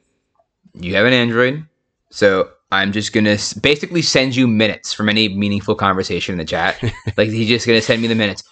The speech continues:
Speaker 1: This dude thought it was easier and more convenient to summarize entire conversations and send me minutes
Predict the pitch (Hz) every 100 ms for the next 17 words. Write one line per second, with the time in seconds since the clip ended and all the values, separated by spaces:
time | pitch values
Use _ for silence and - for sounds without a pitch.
0 | _ - 160 180 240 240 226 - 160 120
1 | 98 - _ _ - 131 127 139 131 -
2 | 127 139 151 180 185 190 120 120 98 104
3 | 131 - 175 127 143 113 87 - _ -
4 | 143 127 - 120 139 165 160 160 170 117
5 | 110 - 104 123 147 147 139 131 - 120
6 | 117 101 98 - 110 113 120 123 143 139
7 | 123 110 92